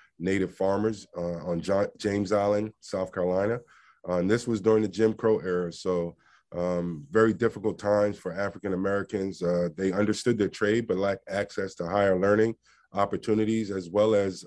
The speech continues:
uh, wealth creation opportunities. Um, but this land, uh, where Brightma Farms launched in twenty eighteen,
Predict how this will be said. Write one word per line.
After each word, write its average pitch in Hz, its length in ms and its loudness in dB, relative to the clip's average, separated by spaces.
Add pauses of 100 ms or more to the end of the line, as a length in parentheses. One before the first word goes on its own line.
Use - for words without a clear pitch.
uh, 95 300 -2 (320)
wealth 110 320 4
creation 104 560 -2
opportunities. 80 880 -6
Um, 82 240 -2
but 80 220 0
this 104 180 6
land, 117 460 8 (360)
uh, 90 140 4
where 90 160 6
Brightma 98 480 6
Farms 98 380 6
launched 107 500 2
in 92 180 -4
twenty 101 360 2
eighteen, 113 520 -2